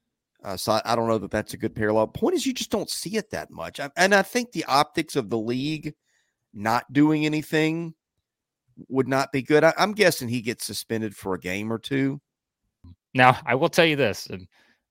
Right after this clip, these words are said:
Speaker 2: not, no, we're not making light of the situation, but let me tell you who would love to see a multi-game suspension, and I'm seeing it on Twitter. Auburn fans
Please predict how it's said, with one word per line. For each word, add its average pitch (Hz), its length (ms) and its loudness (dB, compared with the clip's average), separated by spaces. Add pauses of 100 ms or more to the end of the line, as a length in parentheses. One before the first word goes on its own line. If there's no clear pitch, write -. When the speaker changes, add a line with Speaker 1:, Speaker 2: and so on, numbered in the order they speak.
(120)
Speaker 2:
not, 104 320 -6
no, 90 180 -6
we're 101 60 -14
not 110 240 -6
making 117 260 -2
light 104 200 0
of 95 40 -10
the 95 60 -10
situation, 95 560 -8 (640)
but 107 120 0
let 143 160 6
me 208 80 6
tell 185 200 6
you 175 140 6
who 175 80 6
would 151 140 0
love 139 280 4
to 123 100 -4
see 127 160 0
a 117 60 2
multi-game 110 540 0
suspension, 104 540 -8 (320)
and 107 100 -4
I'm 104 140 -2
seeing 156 240 -2
it 160 80 -2
on 156 120 0
Twitter. 104 440 -4
Auburn 185 380 2
fans 160 460 -4